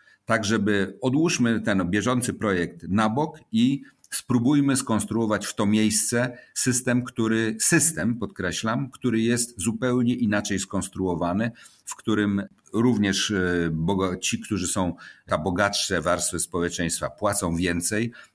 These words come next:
ci, którzy są ubożsi, y, osiągają mniejsze dochody, są obciążani mniejszymi daninami, czyli te niesprawiedliwości społeczne są, e, niwelowane,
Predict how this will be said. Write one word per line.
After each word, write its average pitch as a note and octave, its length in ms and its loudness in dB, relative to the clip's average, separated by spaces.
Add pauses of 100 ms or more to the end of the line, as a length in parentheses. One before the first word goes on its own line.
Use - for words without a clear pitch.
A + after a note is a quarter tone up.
ci, A2+ 140 0
którzy F#2 380 -2
są F2+ 320 0
ubożsi, F2+ 800 0 (360)
y, - 40 -8
osiągają F2+ 560 0
mniejsze F#2+ 480 0
dochody, D#2 400 -4
są F2 260 -4
obciążani F2 640 -2
mniejszymi F#2+ 540 0
daninami, E2 580 0
czyli F2 220 -6
te - 100 -6
niesprawiedliwości F2 920 -4
społeczne E2+ 500 -4
są, - 140 -4 (640)
e, E2 320 0
niwelowane, G2 880 2